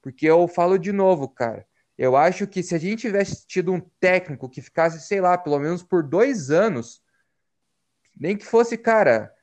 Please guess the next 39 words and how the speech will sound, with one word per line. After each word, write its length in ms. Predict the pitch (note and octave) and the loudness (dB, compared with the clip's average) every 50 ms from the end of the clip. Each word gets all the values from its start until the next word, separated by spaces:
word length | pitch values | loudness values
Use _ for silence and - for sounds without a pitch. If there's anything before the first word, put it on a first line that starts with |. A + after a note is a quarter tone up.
| _ _ _ | _ _ _
dois 300 | - C#3 F3+ G3+ G3+ D#3 | -2 0 2 2 2 2
anos 220 | G3 G#3 A3 A3 G3+ | 0 0 2 0 0
assim 280 | G#3 G3 G#3 G#3+ G#3+ | -2 -2 -2 -6 -6
que 100 | G#3 G#3+ | -2 0
a 80 | A3 G#3 | 0 0
gente 440 | F#3 E3+ F#3+ G3+ G3+ - - A3 G3+ | 0 0 -4 -6 -6 -6 -6 -6 -4
não 180 | G3 G3+ G3+ | -4 -4 -2
ganhasse 380 | F3+ G3+ G3+ G#3+ G#3+ G#3+ - G#3+ | 0 0 0 0 -2 -2 -6 -4
nada, 360 | G3 G3 F#3+ G3 F3 C#3+ C#3 | -2 0 0 2 0 0 -2
mas 200 | C3+ C#3+ D3+ D3+ | -2 -2 -2 -2
o 60 | E3+ | -4
cara 180 | E3 - F3+ F3+ | -4 -2 -2 -2
conseguisse 480 | F3+ F#3 F3 - - E3+ F#3+ F#3+ G#3+ G#3+ | -2 -4 -8 -8 -8 -10 -10 -8 -8 -10
implantar 680 | G#3 - G3+ F#3+ F3 - _ E3+ E3+ F3 D#3+ B2 - _ _ _ _ _ _ _ _ | -6 -6 -6 -6 -6 -4 _ 0 0 0 -2 -4 -6 _ _ _ _ _ _ _ _
um 80 | - C#3 | -16 -4
toque 320 | - - E3 E3 - G3 | 0 0 0 0 -2 -6
de 120 | D#3 F3 D#3 | -8 -8 -8
bola, 680 | B2+ A2+ A#2+ C#3+ D#3+ F3+ G3 G3+ F#3 D#3+ D3 C3+ B2 | -8 -2 2 4 4 6 6 6 6 4 4 4 4
assim, 560 | B2 B2 - - F3+ F3 E3+ D#3 C3+ A#2+ A2 - _ _ _ _ _ _ _ _ - | 2 0 -4 -8 -10 -8 -8 -8 -8 -10 -12 -14 _ _ _ _ _ _ _ _ -14
estilo 560 | D3 B2+ - - - - G#3 A#3 A#3 A#3 G#3+ | -14 -12 -12 -16 -8 -4 -2 -2 0 -2 -2
de 140 | C#3+ D#3 D3+ | -2 -4 -6
jogo 380 | B2 B2 F3 G3+ G#3+ F#3+ F#3 | -2 0 2 2 2 2 2
lá 140 | E3+ D#3 C3+ | 2 4 2
dentro, 560 | B2 A#2 E3 G3+ A#3 A#3 - - - D3+ - _ _ _ _ _ _ _ _ _ _ _ | 2 0 -2 -2 -2 -4 -6 -8 -12 -16 -16 _ _ _ _ _ _ _ _ _ _ _
o 80 | - D3+ | -8 -8
próximo 480 | C#3+ - G3 A3 A#3+ A#3+ A#3+ A#3+ A#3 A3+ | -2 2 4 4 4 2 0 0 -2 0
técnico 560 | A#3 - G3+ A3+ A3+ - A3 G#3 - - F#3 | 0 0 0 0 0 -2 -6 -6 -8 -10 -10
que 140 | - G3 F3 | -8 -8 -6
viesse 640 | D3 D3 D#3+ E3 F3+ G#3 A#3 A3+ - - - C#3 | -2 0 0 2 2 2 2 0 -4 -10 -12 -12
depois 840 | A#2+ A#2 B2 F#3 F#3 F#3+ - - E3 G3 A3+ A3+ E3 A#2+ - - - _ _ _ _ _ _ _ | -12 -2 0 0 0 0 0 2 4 4 4 4 2 -2 -8 -14 -18 _ _ _ _ _ _ _
seria 340 | _ - - E3 D#3+ F#3 G3+ | _ -6 -4 -2 -2 0 -2
um 80 | G#3 F3 | -2 -4
cara 480 | - - - E3+ F3 G3 G3+ E3+ C3+ | -6 -2 0 0 2 2 2 2 2
que 220 | A#2 - - _ F3 | 0 -2 -4 _ -2
ele 180 | E3+ F3 F3 | -2 -2 -2
ia 420 | E3+ E3 E3+ G3+ A3 A3 G#3 G3 E3+ | -4 -4 0 0 0 0 0 -2 -6
chegar 340 | - - F#3+ D#3+ E3+ F3 F3+ | -6 -8 -6 -2 -2 -2 -2
no 100 | F3+ F3+ | -2 -2
Palmeiras, 760 | - F3+ D#3 D3+ D3+ D#3 F3 G3 G#3 - C#3 A#2+ A#2 - | 0 2 2 2 2 2 2 2 4 4 2 0 -2 -6